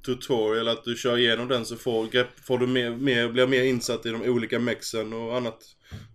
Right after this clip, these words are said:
Alltså, även om inte du tänker på det, utan det sker undermedvetet. Att du får lite mer, eh, kont-, koll på,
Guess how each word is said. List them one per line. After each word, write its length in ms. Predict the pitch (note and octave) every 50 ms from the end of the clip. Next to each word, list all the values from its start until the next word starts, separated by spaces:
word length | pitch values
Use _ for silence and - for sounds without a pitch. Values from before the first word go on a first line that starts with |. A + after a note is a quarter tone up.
| _ _ -
Alltså, 220 | - A#2 A2+ - A#2 A2+ A2+ A2+ A2 A2 F#2+ C#2 -
även 260 | C3 C3+ A#2+ A#2+ A#2
om 80 | B2
inte 240 | C#3 D3+ D3 - B2+ A#2 A#2 A2+ A2
du 140 | A2+ A2+ A#2+
tänker 380 | A#2 - C3+ A#2 G#2 G2+ - B2+
på 220 | B2+ C3+ B2+ A#2
det, 80 | A2 A2
utan 420 | G#2+ - A2+ A2+ A2+ A2 A2+ A#2+ - _ _ _ - - - - - -
det 80 | - B2
sker 160 | - B2 A#2
undermedvetet. 600 | A#2 A#2+ A#2 A2 A2 G#2+ G#2+ A2 A2 - C3+ B2+ - - - - - _ _
Att 100 | A#2 A2
du 100 | - A2
får 140 | - A#2 A2
lite 180 | A2 G#2+ - A#2+ A2
mer, 340 | G#2+ G#2 G#2 G#2 G#2+ G#2 G#2
eh, 60 | G#2 - -
kont-, 240 | A#2+ A2+ - - -
koll 240 | _ - A#2 G#2 G2
på, 300 | - - A2+ G#2 G#2+ A2